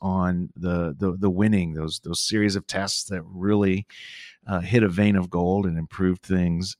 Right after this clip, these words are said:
And so it's real bias. And, uh, really, that's what all we're doing is we're trying to quiet that mass of biases that sits between our ears, that three-pound mass of biases that sit between our ears, and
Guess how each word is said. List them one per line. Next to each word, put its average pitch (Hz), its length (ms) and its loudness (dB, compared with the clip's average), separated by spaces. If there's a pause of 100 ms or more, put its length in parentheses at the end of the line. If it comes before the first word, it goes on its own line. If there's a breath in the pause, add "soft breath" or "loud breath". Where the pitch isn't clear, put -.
And 90 420 -8
so 139 200 0
it's 135 200 0
real 160 120 4
bias. 151 320 0
And, 110 100 0
uh, - 140 -6 (120)
really, 180 260 4
that's 151 180 2
what 139 80 8
all 120 120 8
we're 95 120 4
doing 80 300 -2
is 90 100 -12
we're 113 60 -2
trying 185 460 2
to 113 520 4 (580 loud breath)
quiet 117 760 4
that 98 320 0
mass 117 460 0
of 98 240 -6 (100)
biases 95 800 0
that 87 140 -4
sits - 300 -2
between 95 440 -2
our 90 180 0
ears, 80 400 -8
that 82 220 -6
three-pound 95 500 -4
mass 78 280 -10
of 76 100 -20
biases 73 480 -10
that - 80 -10
sit - 160 -6
between - 300 -8
our 82 160 -4
ears, 76 420 -6 (540 loud breath)
and 95 240 -2